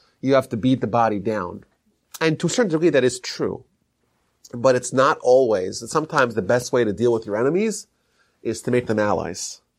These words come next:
You to defeat and try to squash your enemies, but even a better way to do that would be to get your enemies on board and to court them. So here we see this idea that Isaac wants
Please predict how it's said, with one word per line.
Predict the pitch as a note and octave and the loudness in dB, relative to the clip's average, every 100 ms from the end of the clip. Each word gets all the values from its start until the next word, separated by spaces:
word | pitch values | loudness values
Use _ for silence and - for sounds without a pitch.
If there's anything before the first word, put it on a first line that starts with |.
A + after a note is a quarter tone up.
| _ _ _ _ _ _ _ _ _ - | _ _ _ _ _ _ _ _ _ -6
You | C3 | -4
to | B2 C3+ | -2 0
defeat | B2 - E3 F3+ | 0 0 -2 -2
and | A#2 | -6
try | - A2 | -2 0
to | F#2+ | 0
squash | - - C3 C3+ - | -6 -2 0 0 0
your | B2 | 0
enemies, | D#3+ F#3 C3+ A#2+ A#2 - _ _ _ _ _ | 2 2 2 0 -4 -12 _ _ _ _ _
but | C3+ | 0
even | E3 F3 | 2 2
a | |
better | C#3+ G3+ A3 | 4 4 6
way | E3+ C#3+ | 4 0
to | B2 | -2
do | B2 B2 | -2 0
that | A2+ G#2+ - _ - | 2 0 -4 _ -6
would | C3+ | -2
be | C3 | -2
to | C3 | 0
get | A#2+ C#3+ | 0 2
your | C#3 | 2
enemies | C3 C3 B2+ B2+ - | 0 0 0 -2 -4
on | G#2+ G2 | -6 -6
board | G#2 G#2+ F2+ F2 | -2 0 0 -2
and | F#2 | -8
to | G#2+ | -10
court | - - D3+ D#3 - | -10 2 4 4 0
them. | - B2 - _ _ _ _ _ _ _ _ | -16 -16 -20 _ _ _ _ _ _ _ _
So | - | -12
here | B2 F3 G3+ | 0 2 2
we | |
see | - - F#3 D3+ - _ | -2 -4 -2 -2 -6 _
this | C3+ C#3+ | -4 -2
idea | C3 B2 B2 A2+ E2+ - _ _ - | 0 -2 0 -2 -2 -10 _ _ -12
that | G2+ A2+ A2 - _ _ _ _ _ | -2 2 2 -2 _ _ _ _ _
Isaac | - E3 E3+ D3 - | 2 2 2 -2 -2
wants | A#2+ B2 B2+ B2+ - | -2 0 0 -2 -10